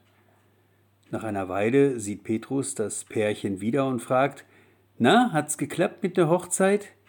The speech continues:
"Nein", sagt das Pärchen, "wir haben überall hier im Himmel, im Paradies gesucht, aber wir haben keinen einzigen Pfarrer gefunden."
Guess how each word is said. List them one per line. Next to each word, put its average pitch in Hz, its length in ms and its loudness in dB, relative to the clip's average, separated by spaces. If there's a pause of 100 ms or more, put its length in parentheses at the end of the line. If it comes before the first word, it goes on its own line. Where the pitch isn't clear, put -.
(680)
"Nein", 160 280 2
sagt 147 180 0
das 143 120 -2
Pärchen, 139 520 0 (440)
"wir 139 120 2
haben 151 120 2
überall 165 420 6
hier 160 360 6
im 143 160 4
Himmel, 147 300 2
im 127 100 2
Paradies 139 480 2
gesucht, 165 580 -2 (680)
aber 120 220 2
wir 117 120 2
haben 117 180 0
keinen 127 260 0
einzigen 117 520 -2
Pfarrer 123 340 -6
gefunden." 101 680 -6